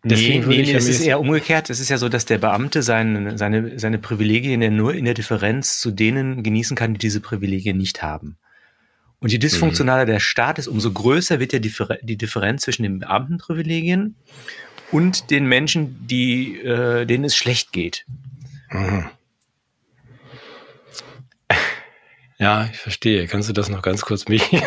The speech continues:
Speaker 2: versuchen, mich zu ernst, ernst zu Ende bringen zu lassen?
Speaker 1: Ach so.
Speaker 2: Ich
Speaker 1: Okay.
Speaker 2: Ganz
Speaker 1: Du
Speaker 2: im
Speaker 1: hast, du
Speaker 2: Ernst.
Speaker 1: hast, du hast,
Speaker 2: Also
Speaker 1: du hast, du hast im Ernst natürlich völlig
Speaker 2: Nein,
Speaker 1: recht. Ja, das,
Speaker 2: also
Speaker 1: das heißt,
Speaker 2: wir
Speaker 1: die
Speaker 2: sind ja normalerweise nicht ernst, nur dieses Thema treibt
Speaker 1: Mhm.
Speaker 2: mich dann schon um, weil diejenigen,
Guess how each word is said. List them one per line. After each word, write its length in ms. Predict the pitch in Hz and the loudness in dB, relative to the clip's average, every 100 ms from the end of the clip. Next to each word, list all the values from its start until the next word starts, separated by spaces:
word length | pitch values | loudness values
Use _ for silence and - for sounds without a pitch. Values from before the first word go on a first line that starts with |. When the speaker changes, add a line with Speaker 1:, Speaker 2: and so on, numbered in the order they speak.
| 170 - 120 | 0 0 -4
Speaker 2:
versuchen, 520 | - 110 98 117 117 | -4 -2 -2 -2 -2
mich 220 | 98 101 - | -2 -4 -6
zu 140 | 110 | -4
ernst, 440 | 92 92 117 - _ - | -2 -2 -4 -6 _ -12
ernst 460 | 110 104 135 - | -4 -2 -2 -2
zu 80 | - | -2
Ende 280 | 98 120 120 | 0 2 2
bringen 300 | 101 85 80 | 0 -2 -2
zu 160 | - 80 | -4 0
lassen? 120 | 135 | 2
Speaker 1:
Ach 40 | 139 107 | 4 2
so. 40 | |
Speaker 2:
Ich 180 | 107 - - - - - 123 | 0 -6 -12 -12 -8 -6 -2
Speaker 1:
Okay. 220 | 127 104 92 - - _ - - _ _ _ _ - - - | 0 0 -2 -10 -16 _ -20 -20 _ _ _ _ -20 -12 -4
Speaker 2:
Ganz 220 | 117 131 117 | 2 2 4
Speaker 1:
Du 40 | |
Speaker 2:
im 60 | 110 | 2
Speaker 1:
hast, 80 | 104 | 2
du 60 | 120 | 0
Speaker 2:
Ernst. 80 | 101 | 0
Speaker 1:
hast, 100 | 117 | 0
du 60 | |
hast, 100 | 101 | 2
Speaker 2:
Also 160 | 90 113 | 0 -2
Speaker 1:
du 120 | 101 | -4
hast, 240 | 90 - 98 | -4 -6 -6
du 60 | |
hast 120 | 92 | -4
im 100 | 98 | -2
Ernst 160 | 82 82 | -2 -4
natürlich 220 | 92 87 | -6 0
völlig 160 | 117 131 | 2 4
Speaker 2:
Nein, 80 | 120 | 2
Speaker 1:
recht. 280 | - - _ - | -2 -6 _ -4
Ja, 120 | 101 | -2
das, 240 | 107 113 | 2 2
Speaker 2:
also 120 | 113 113 | 4 4
Speaker 1:
das 180 | 107 | 2
heißt, 120 | 113 110 | 2 2
Speaker 2:
wir 60 | |
Speaker 1:
die 60 | 113 | 2
Speaker 2:
sind 100 | 123 | 2
ja 80 | 120 | 2
normalerweise 600 | 110 113 120 110 107 104 | 4 4 4 4 2 0
nicht 140 | 98 | 0
ernst, 300 | 92 104 - | -2 -2 -2
nur 80 | 95 | -2
dieses 340 | 95 98 98 | 0 -2 -4
Thema 320 | - 120 110 90 | -4 -2 0 0
treibt 240 | - 104 | 0 0
Speaker 1:
Mhm. 60 | 107 | 0
Speaker 2:
mich 120 | 98 | -2
dann 160 | 90 | -2
schon 220 | 90 95 87 | -2 -2 -4
um, 260 | 95 151 107 | -2 -2 0
weil 120 | 98 | 0
diejenigen, 760 | 113 143 143 107 92 120 160 | 0 0 0 0 -2 -4 -6